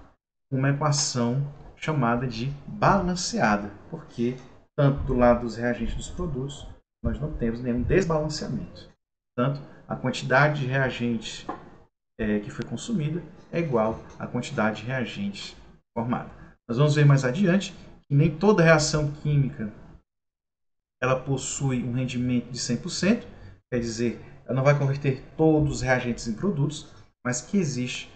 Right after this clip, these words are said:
nós chamamos de reagente limitante, reagente em excesso. Nós vamos falar isso nas aulas, na aula que vem, que inclusive a gente tem um mé-, o, existe um método para você determinar quem é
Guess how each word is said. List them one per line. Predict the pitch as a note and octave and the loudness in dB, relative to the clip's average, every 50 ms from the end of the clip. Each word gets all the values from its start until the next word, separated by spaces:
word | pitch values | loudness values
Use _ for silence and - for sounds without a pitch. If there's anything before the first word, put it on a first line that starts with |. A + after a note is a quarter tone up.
| - - - - _ - | -20 -20 -20 -14 _ -6
nós | B2+ - | -6 -4
chamamos | - B2+ A#2+ A#2+ A#2+ - | -2 0 0 0 0 0
de | C3 | 0
reagente | B2+ A2+ A2+ A2+ - - B2+ | -2 -2 -2 -4 -4 -4 -2
limitante, | C3+ D#3 - - - A#2 A#2 - - - - - - - - _ _ - | -2 -2 -2 -2 -2 -2 -2 -2 -6 -10 -16 -18 -20 -20 -20 _ _ -4
reagente | A#2+ C3 C3+ A#2 G2 G2 G#2+ A2+ A2+ - - G2+ | -2 0 0 0 0 -2 -2 -4 -4 -6 -6 -6
em | G2 G2 G2+ G2+ - - - - - - | -4 -4 -4 -6 -8 -12 -20 -20 -12 -8
excesso. | - C3 - - - - - - - - - - - - - - _ - | -6 -4 -4 -4 -4 -6 -8 -8 -10 -12 -14 -16 -18 -20 -20 -20 _ -8
Nós | G2+ G#2 | -4 -2
vamos | A#2 A2+ - | -2 -2 0
falar | - B2 A#2 A#2 A#2 | 0 0 2 2 0
isso | A#2 A2 - A#2+ | -2 -2 -4 -4
nas | A2+ G#2+ | -4 -4
aulas, | A2 A2 G#2 - | -4 -6 -8 -8
na | - - A2 G#2+ | -6 -2 -2 -2
aula | G#2+ G#2 | -2 0
que | - G#3+ G3 | 0 0 2
vem, | D3 C3+ C#3+ D#3 D#3 - - - - - - - - | 2 4 2 2 0 -4 -10 -16 -16 -14 -10 -8 -6
que | - A#2 | -4 -4
inclusive | A#2 - - A#2+ G#2+ A#2 A#2+ B2+ | -4 -4 -4 -6 -4 -2 -2 0
a | C#3 | 0
gente | C#3+ C#3+ - | -2 -2 -4
tem | - C3+ | -4 -4
um | C3 C3 | -2 -2
mé-, | B2 A#2+ A#2 B2 A#2 - - A2+ A2 A#2 - - | 0 0 0 0 0 -2 -4 -6 -8 -10 -8 -6
o, | A#2 A2+ A2 G#2+ G#2+ G#2+ G#2 G2+ - A2 | -6 -6 -4 -4 -4 -6 -6 -6 -6 -6
existe | A2+ A2 A2+ - - D3 | -6 -6 -6 -4 0 2
um | |
método | C#3+ B2 A#2+ A#2+ - - | 2 4 2 2 0 -2
para | - B2 | -4 -4
você | A#2+ B2 C3+ C#3 - - - A2+ A2 A2 - - - - - - _ - | -4 -4 -6 -8 -6 -4 -4 -4 -4 -4 -6 -12 -16 -18 -20 -20 _ -16
determinar | - - A#2 A2 G#2+ B2+ A#2+ G#2+ G2+ G2 G#2 G#2 - - | -10 -6 -4 -4 -2 -2 -2 0 -2 -2 -4 -6 -8 -8
quem | - A#2+ A#2 G#2+ G#2 G2+ | -4 -2 -2 0 0 -2
é | G2+ G2+ | -2 -4